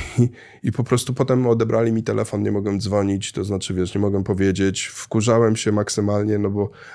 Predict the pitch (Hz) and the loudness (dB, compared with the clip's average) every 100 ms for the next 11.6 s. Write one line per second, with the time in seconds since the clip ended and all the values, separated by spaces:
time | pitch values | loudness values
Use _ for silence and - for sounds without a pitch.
0 | - 311 311 - - 285 262 226 - 202 | 2 4 4 2 -2 -2 0 -2 0 -4
1 | - 226 262 117 95 107 - - - - | -4 -4 0 2 2 -2 -8 -18 -18 -20
2 | - - 127 123 131 143 - 185 180 175 | -20 -6 2 4 4 2 2 2 2 2
3 | 165 147 104 - 127 - 160 - 143 - | 0 0 -2 -2 -4 -2 -2 -2 -4 2
4 | 156 151 139 110 98 104 98 98 101 95 | 2 4 2 2 2 2 2 2 0 0
5 | 104 - 92 85 87 127 _ _ - - | -2 0 0 2 0 -2 _ _ -20 -12
6 | - 98 120 120 113 123 - - 143 - | -4 0 4 4 4 0 0 2 2 0
7 | - _ - - 110 107 - 147 - 131 | -14 _ -14 -2 0 0 2 0 0 -2
8 | - 135 117 104 104 - 104 107 98 104 | 4 4 4 2 0 -2 0 2 2 2
9 | 101 95 104 98 98 101 98 101 95 - | 0 0 0 0 0 2 2 2 0 0
10 | 101 98 98 95 98 104 113 127 104 85 | 0 0 0 -2 0 2 4 4 2 0
11 | - - 120 98 104 - | -2 -4 -4 -2 -2 -4